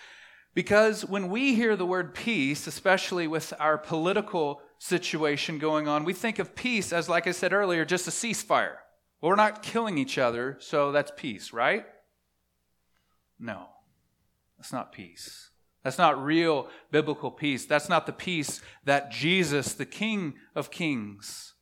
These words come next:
the Prince of Peace, comes to bring. He comes to bring unity, harmony, and love. And this is literally all over the Bible,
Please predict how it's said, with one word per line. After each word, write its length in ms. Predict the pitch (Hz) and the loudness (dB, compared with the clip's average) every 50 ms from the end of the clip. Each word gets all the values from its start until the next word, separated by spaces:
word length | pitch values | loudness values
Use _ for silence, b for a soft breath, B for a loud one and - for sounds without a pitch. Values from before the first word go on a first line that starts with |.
| _ - | _ -14
the 80 | - | -12
Prince 380 | 113 - - 165 160 147 - - | -8 -4 -2 -2 -2 -2 -4 -8
of 120 | 139 - | -10 -10
Peace, 480 | - - 151 139 123 104 - - - - | -6 -4 -4 -4 -4 -4 -6 -8 -10 -12
comes 380 | - - - 135 120 113 - - | -10 -6 -4 -4 -4 -4 -8 -10
to 80 | - 117 | -12 -12
bring. 360 | 110 113 110 110 98 92 90 - _ _ _ _ _ _ _ _ _ _ B B B B B B B | -8 -8 -8 -8 -8 -10 -16 -20 _ _ _ _ _ _ _ _ _ _ B B B B B B B
He 80 | 170 | -4
comes 260 | 156 190 190 185 151 | 0 0 0 0 -2
to 80 | 151 165 | -4 -2
bring 340 | 156 165 165 160 156 147 143 B B B B | 0 0 0 0 -2 -4 -8 B B B B
unity, 840 | - 151 147 170 190 208 202 190 160 139 123 107 104 101 - - _ _ _ _ _ _ _ _ _ _ _ _ _ _ _ _ _ _ _ _ _ _ _ _ _ | -10 -4 -2 0 2 2 2 4 2 2 2 0 -4 -8 -14 -20 _ _ _ _ _ _ _ _ _ _ _ _ _ _ _ _ _ _ _ _ _ _ _ _ _
harmony, 840 | _ - - 165 170 190 185 180 175 147 127 110 107 101 101 - _ _ _ _ _ _ _ _ _ _ _ _ _ _ _ _ _ - | _ -4 0 2 4 4 4 2 2 0 0 -2 -4 -8 -12 -16 _ _ _ _ _ _ _ _ _ _ _ _ _ _ _ _ _ -14
and 80 | 120 120 | -6 -2
love. 440 | 123 139 139 131 120 104 98 98 - _ _ _ _ _ _ _ _ _ _ _ _ _ _ _ _ _ _ _ _ _ _ _ _ _ _ _ _ _ _ _ _ _ _ _ _ _ _ _ - | 0 2 2 2 0 -4 -6 -10 -18 _ _ _ _ _ _ _ _ _ _ _ _ _ _ _ _ _ _ _ _ _ _ _ _ _ _ _ _ _ _ _ _ _ _ _ _ _ _ _ -14
And 140 | - 135 147 | -8 -4 -2
this 100 | 165 165 | -2 -2
is 120 | 180 160 | -2 0
literally 480 | 165 180 175 175 170 165 160 151 151 151 - - | 0 2 2 4 4 4 4 2 0 -2 -8 -4
all 320 | - 165 170 175 185 180 180 | 0 4 6 8 8 8 8
over 180 | 180 165 156 | 6 2 2
the 80 | 156 151 | -2 0
Bible, 500 | 143 143 135 131 127 113 107 104 107 - | 2 4 4 4 2 0 -6 -12 -14 -20